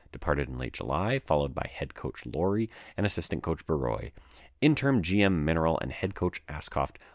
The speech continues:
also parted ways with the team last week. Quote, "I'm thrilled to be joining the Boston Uprising," Pree said on Twitter. "Their fan, city history, and commitment to the league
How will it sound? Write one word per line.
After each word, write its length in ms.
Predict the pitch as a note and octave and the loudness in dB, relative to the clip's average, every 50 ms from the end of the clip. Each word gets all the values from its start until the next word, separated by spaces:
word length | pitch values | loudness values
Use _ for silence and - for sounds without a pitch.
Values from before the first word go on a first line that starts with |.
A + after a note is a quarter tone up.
| - _ | -4 _
also 200 | - F#2 - - | 2 2 2 2
parted 280 | - - F2 E2 E2 D2+ | 2 2 2 2 4 2
ways 220 | C#2+ C#2 D2+ D2+ | 0 0 0 -2
with 120 | E2 D#2 - | -4 -6 -6
the 60 | D2+ | -6
team 320 | - - C2+ C2+ C2 - - - | -6 -4 -4 -4 -6 -8 -10 -10
last 480 | - G#1+ - - - - - - - - | -10 -10 -8 -8 -8 -8 -8 -8 -10 -8
week. 320 | - - - - - - - | -10 -10 -10 -10 -14 -18 -2
Quote, 260 | - A2 B2 - - - _ - - - - - - - - | 6 6 6 6 6 2 _ -20 -20 -20 -20 -20 -20 -6 -2
"I'm 140 | E2+ E2+ E2+ | 0 0 0
thrilled 420 | - - G#2 A#2+ D3 F3 G3 F#3 | 0 2 4 4 6 4 4 2
to 60 | F#3+ F#3+ | 2 2
be 100 | G3+ F#3 | 2 4
joining 320 | D#3+ C#3+ B2 A2+ A2 A2 | 4 4 4 4 4 2
the 60 | G2+ | 4
Boston 320 | F#2+ D2+ D2 - - D2+ C2 | 4 2 2 0 -2 -4 -6
Uprising," 560 | C2 - - - A1+ - - G1+ G#1 A1 - | -4 -4 -6 -6 -6 -6 -8 -8 -8 -10 -12
Pree 200 | - - C#2 C2 | -8 -6 -2 -2
said 240 | - - B1+ B1+ - | 0 0 0 0 -2
on 160 | - C#2 C2 - | -2 -4 -4 -4
Twitter. 260 | - - - - - - - - - - | -4 -6 -6 -6 -8 -10 -16 -20 -12 -4
"Their 100 | - D#2+ | -4 -2
fan, 320 | D2+ - B2 C3+ C3+ C#3 B2 | -2 0 2 2 4 4 4
city 240 | - - A#2 A#2 G#2+ | 2 4 4 4 2
history, 360 | G2 G2 - - A2+ G2+ C2 | 2 0 -2 0 0 0 0
and 120 | C2 D2 | 0 -4
commitment 440 | - - D#2+ - - D2+ C#2+ - - | -4 -4 -4 -2 -2 -4 -4 -6 -8
to 100 | - E2+ | -6 -4
the 100 | D#2 D2 | -2 0
league 300 | C#2 F2+ A2 A#2 A#2 - | 2 4 4 4 4 2